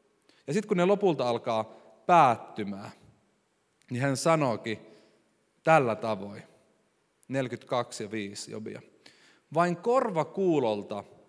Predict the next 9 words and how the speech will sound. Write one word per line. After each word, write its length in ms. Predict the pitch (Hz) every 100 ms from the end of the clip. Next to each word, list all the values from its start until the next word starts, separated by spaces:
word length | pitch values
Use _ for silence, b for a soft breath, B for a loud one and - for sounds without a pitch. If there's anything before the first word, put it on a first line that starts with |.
| _
olin 400 | 170 202 190 139
sinusta 520 | 123 127 117 110 -
kuullut, 1200 | 107 - 202 214 160 113 101 101 101 - - - _ _ _ -
mutta 300 | 120 - 127
nyt 500 | 156 190 - - - -
on 220 | 110 101
silmäni 680 | - 143 120 101 95 95 92 _
nähneet 640 | 113 117 113 104 92 92 -
sinut." 460 | 110 107 107 -